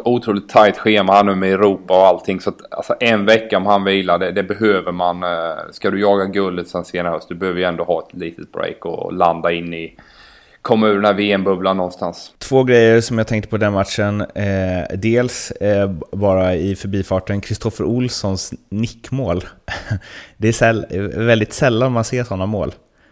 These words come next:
Speaker 2: Han liksom styrde in nicken.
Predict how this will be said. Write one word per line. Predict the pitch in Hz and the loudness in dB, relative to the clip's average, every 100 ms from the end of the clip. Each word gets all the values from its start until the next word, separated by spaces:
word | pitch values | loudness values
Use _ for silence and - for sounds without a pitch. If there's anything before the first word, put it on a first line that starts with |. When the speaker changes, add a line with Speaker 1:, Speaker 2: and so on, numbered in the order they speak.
| _ _ _ | _ _ _
Speaker 2:
Han | 110 110 | -4 -2
liksom | 104 107 | 0 -2
styrde | - - - 143 95 98 147 117 | -4 -10 -2 0 0 0 0 0
in | 73 | -2
nicken. | 80 82 - - 82 | -6 -8 -8 -8 -10